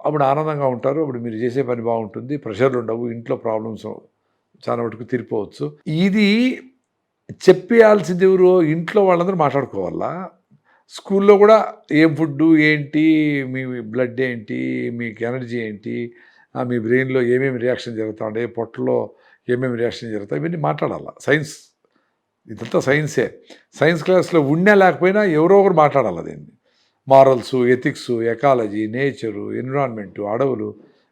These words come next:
వీటన్నిటి గురించి ఒక క్లాసు, మారల్ క్లాసు, ఏదో క్లాసు ఉంటే మాట్లాడాలి.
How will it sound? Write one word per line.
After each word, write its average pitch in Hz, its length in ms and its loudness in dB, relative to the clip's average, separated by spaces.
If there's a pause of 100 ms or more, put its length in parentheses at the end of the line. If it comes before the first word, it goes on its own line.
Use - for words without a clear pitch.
వీటన్నిటి 175 340 0
గురించి 202 260 0
ఒక 180 200 -2
క్లాసు, 165 300 0
మారల్ 160 260 2
క్లాసు, 156 300 0
ఏదో 160 200 2
క్లాసు 147 400 -2
ఉంటే 139 220 -6
మాట్లాడాలి. 110 480 -6